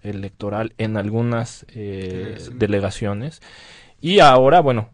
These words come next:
Speaker 1: eh, justamente los resultados, eh, dan tal cual, eh, un, eh, número negativo para Héctor Serrano, que es el principal operador de, de Miguel Ángel Mancera.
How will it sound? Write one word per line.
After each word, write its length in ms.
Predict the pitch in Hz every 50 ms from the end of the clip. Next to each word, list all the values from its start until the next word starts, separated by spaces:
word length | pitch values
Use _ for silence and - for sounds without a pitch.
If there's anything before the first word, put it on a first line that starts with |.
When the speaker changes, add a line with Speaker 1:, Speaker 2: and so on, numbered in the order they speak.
| _
Speaker 1:
eh, 800 | _ - 101 98 98 98 98 98 95 95 95 92 92 90 90 98 -
justamente 560 | - - 123 - - 131 120 117 110 - 139
los 160 | 135 127 113 107
resultados, 840 | 104 107 - 101 98 - - 101 101 104 117 131 135 127 113 - - - -
eh, 320 | 87 90 82 71 76 78 - - - - - _
dan 540 | 90 104 107 104 107 107 110 123 156 170 - - - - - - _ _ - - - -
tal 220 | 101 98 98 95
cual, 500 | _ - 113 107 107 117 139 151 147 -
eh, 800 | - 95 101 98 92 92 92 90 90 90 90 90 90 85 - - _ _
un, 560 | - 104 110 110 110 120 120 120 117 117 117 _ _ _ _ _ _
eh, 520 | - 104 101 98 98 98 98 98 98 95 98
número 440 | 95 101 113 110 117 123 120 120 113
negativo 720 | 110 104 101 98 98 98 - - 160 165 131 104 101 104 - _ _ _ - -
para 340 | - 101 98 95 95 98 104
Héctor 280 | 107 - - 127 117
Serrano, 480 | 113 113 107 107 104 104 107 113 120 127
que 140 | - - 110
es 100 | 113 123
el 100 | 117 -
principal 460 | - 104 95 104 98 - 104 98 95
operador 520 | 101 - 101 98 92 101 104 98 92 107
de, 220 | 107 98 90 - - _ - - _ _ _ _ _
de 220 | 107 107 101 98 98
Miguel 280 | 101 95 92 92 92
Ángel 280 | 98 101 98 - 95 98
Mancera. 520 | 90 85 90 82 82 - - 101 95 -